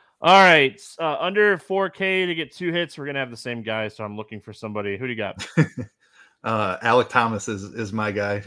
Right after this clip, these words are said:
Speaker 1: Yeah.
Speaker 2: Hitting in the middle of the
Speaker 1: I
Speaker 2: order,
Speaker 1: knew you were gonna,
Speaker 2: twenty-seven hundred.
Speaker 1: right when, right when we were
Speaker 2: <laughs>
Speaker 1: breaking down the game, I was like, "Oh, why, why even mention this guy?" Um, 'cause I know Keith is gonna, anyway, go ahead. Tell us why we like him.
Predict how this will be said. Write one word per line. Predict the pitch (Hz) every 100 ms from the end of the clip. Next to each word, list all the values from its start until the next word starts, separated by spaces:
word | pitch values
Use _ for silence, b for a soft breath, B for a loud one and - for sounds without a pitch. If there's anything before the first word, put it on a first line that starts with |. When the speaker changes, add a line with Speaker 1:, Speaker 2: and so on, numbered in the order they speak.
| -
Speaker 1:
Yeah. | 113 113 117 117
Speaker 2:
Hitting | 110
in | 123
the | 120
middle | 120 110
of | 113
the |
Speaker 1:
I | -
Speaker 2:
order, | 113 220
Speaker 1:
knew | 233
you | 240 226
were | 202
gonna, | 190 165 113
Speaker 2:
twenty-seven |
hundred. | 120
Speaker 1:
right | 185 214
when, | 214 208 160 180
right | 165
when | 175
we | 160
were | 151 -
Speaker 2:
<laughs> |
Speaker 1:
breaking | 170 196 196
down | 175 180
the | 160
game, | 110 135 151 165 b b b b
I | 139
was | 151 139
like, | 143 143 135 113
"Oh, | 123 117 101 B B B B
why, | 113 147 170 135
why | 151 175 196
even | 185 151
mention | 151 143 123
this | 107 -
guy?" | 104 101 - _ _ _ _ _
Um, | 117 113
'cause | 107 104 117
I | 120
know | 139 139 135 117 107
Keith | _ 123 117
is | 110
gonna, | 110 104 101 - 110 -
anyway, | 123 104 101
go | 190 151
ahead. | 113 110 104 _ 113 _
Tell | 160 170
us | 147
why | 127 127
we | 120
like | 107 104 101
him. | 101 101